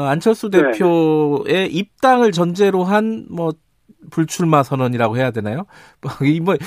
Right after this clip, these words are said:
Speaker 1: 좀 헷갈렸어요. 그래서 듣는 사람이. 어,
Speaker 2: <laughs> 예.
Speaker 1: 결-, 결국 안철수 대표가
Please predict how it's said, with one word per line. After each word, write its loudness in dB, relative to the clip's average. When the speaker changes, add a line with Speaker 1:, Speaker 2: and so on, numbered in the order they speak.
Speaker 1:
좀 0
헷갈렸어요. 4
그래서 0
듣는 0
사람이. 0
어, -10
Speaker 2:
<laughs> -2
예. -10
Speaker 1:
결-, 2
결국 2
안철수 0
대표가 2